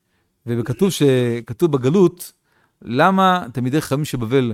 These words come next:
מצוינים בלבושם? למה ב-, למה התלמידי חכמים שבבל הם יותר יפים ב-, בלבוש שלהם? זאת אומרת, הגמרא כמה תשובות. אחד, שהם אינם בני,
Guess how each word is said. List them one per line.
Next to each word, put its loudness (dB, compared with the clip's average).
מצוינים -2
בלבושם? 0
למה -4
ב-, -2
למה -4
התלמידי -8
חכמים -6
שבבל -6
הם -4
יותר -4
יפים -8
ב-, -4
בלבוש -10
שלהם? -16
זאת -20
אומרת, -6
הגמרא -4
כמה -2
תשובות. -10
אחד, -4
שהם -8
אינם -4
בני, -4